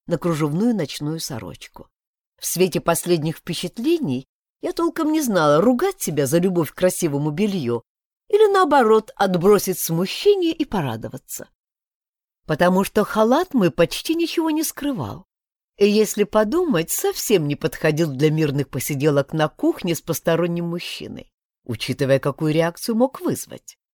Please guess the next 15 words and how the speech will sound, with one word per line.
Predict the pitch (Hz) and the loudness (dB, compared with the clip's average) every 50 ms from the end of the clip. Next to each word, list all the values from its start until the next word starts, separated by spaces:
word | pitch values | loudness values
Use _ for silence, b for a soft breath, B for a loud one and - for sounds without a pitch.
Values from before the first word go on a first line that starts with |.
| _ _ _ _ _ _ _ _ _ _ _ _ _ _ | _ _ _ _ _ _ _ _ _ _ _ _ _ _
Правда, | - - 240 240 214 208 208 | -8 -6 -6 -2 -2 -2 -2
подумывала | - - 233 226 220 320 349 349 311 247 233 214 196 | 0 0 0 2 2 0 0 0 0 0 2 2 2
я | 190 185 180 170 170 | 2 2 2 0 0
об | 170 175 | 0 -2
этом | 240 240 214 202 190 | -4 -4 -4 -6 -6
только | - 190 - - 180 | -6 -8 -8 -10 -12
теперь. | 165 - - 143 _ - - - - - - _ _ _ _ _ _ _ _ _ _ _ _ _ _ _ _ | -12 -12 -14 -16 _ -16 -16 -16 -16 -18 -20 _ _ _ _ _ _ _ _ _ _ _ _ _ _ _ _
А | - 123 110 | -6 -6 -6
все | - - - 208 185 | -6 -2 0 0 0
нижнее | 160 160 185 196 196 - 185 156 147 147 | 0 0 -2 -2 -4 -4 -4 -4 -4 -4
белье | 131 123 151 135 135 143 143 156 196 247 294 | -4 -4 -4 -4 -4 -4 -2 0 0 0 0
было | 240 170 165 170 170 180 | 2 2 2 2 4 4
и | 190 196 | 2 2
того | - - 233 247 277 370 427 | 4 2 2 2 4 2 2
хлеще. | - - - 320 262 165 143 - - - - - - - | 0 -2 -4 -4 -4 -4 -4 -6 -10 -12 -14 -14 -18 -18